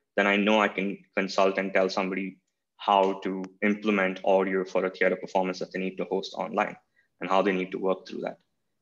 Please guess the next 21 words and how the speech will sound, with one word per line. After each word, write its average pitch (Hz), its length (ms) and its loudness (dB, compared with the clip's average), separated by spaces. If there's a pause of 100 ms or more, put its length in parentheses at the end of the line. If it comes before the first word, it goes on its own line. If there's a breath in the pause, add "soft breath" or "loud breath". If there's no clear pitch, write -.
(120)
Um, 95 320 2
and 110 140 6
a 117 40 8
lot 117 200 10
of 123 100 4
it 120 80 6
is 110 120 6
just 110 220 0
constantly 107 460 4
asking 98 360 2
friends 92 360 0
and 92 100 0
other 92 140 2
collaborators 92 840 -2
to 104 80 -2
teach - 400 0
me 98 140 0
stuff 92 360 -4
I 90 80 -2
don't 90 240 -8
know - 220 -12